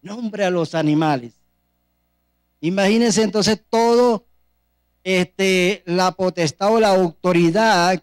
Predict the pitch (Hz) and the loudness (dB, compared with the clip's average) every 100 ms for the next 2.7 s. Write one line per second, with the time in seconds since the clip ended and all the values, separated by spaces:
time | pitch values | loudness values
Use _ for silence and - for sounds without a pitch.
0 | - 160 147 143 185 196 208 190 202 214 | -4 -2 -2 0 0 2 2 2 2 2
1 | 170 147 170 175 180 196 170 147 143 147 | 2 0 2 2 2 2 2 2 2 0
2 | 139 156 147 165 143 - - | 0 0 0 -2 -4 -6 -12